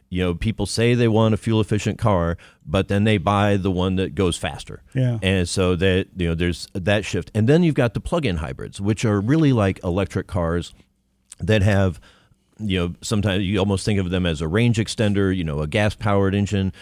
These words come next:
Speaker 1: that will let you drive, you know, three hundred, four hundred, five hundred miles at a time that you can fill up, uh, without having to charge up. Uh, but for normal everyday driving, you can reduce your carbon footprint by,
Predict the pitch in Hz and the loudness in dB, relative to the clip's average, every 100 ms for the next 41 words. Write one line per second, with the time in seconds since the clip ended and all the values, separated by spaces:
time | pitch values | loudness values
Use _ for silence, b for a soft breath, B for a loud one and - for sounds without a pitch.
0 | B - 90 85 87 85 92 90 98 101 | B -4 -2 0 0 0 -2 0 0 2
1 | 104 92 92 87 87 - 82 78 - 110 | -2 0 2 2 0 -2 -4 -4 -2 0
2 | 101 92 - 98 90 82 95 90 90 82 | 2 0 -2 0 0 0 -2 -2 -2 0
3 | 110 123 117 110 101 104 95 95 85 78 | 0 0 2 2 0 0 0 0 -2 -4
4 | 76 131 - 117 107 98 92 B B B | -8 -12 -2 2 4 4 2 B B B
5 | - 85 85 85 95 95 92 90 85 - | -4 -2 0 2 2 2 2 0 0 0
6 | 107 98 98 90 - b b _ 90 90 | 0 0 0 0 -4 b b _ -4 -2
7 | 80 92 - 101 98 113 107 104 101 101 | 2 0 0 0 2 4 4 2 0 0
8 | 87 87 82 117 131 98 90 95 - 92 | 0 -2 -2 0 0 0 0 -2 -2 -2
9 | 90 92 98 92 87 82 110 85 80 - | -2 -2 0 -2 -2 -2 -2 -2 -2 -4
10 | 82 85 85 80 85 82 82 | -6 -4 -6 -4 -4 -2 -2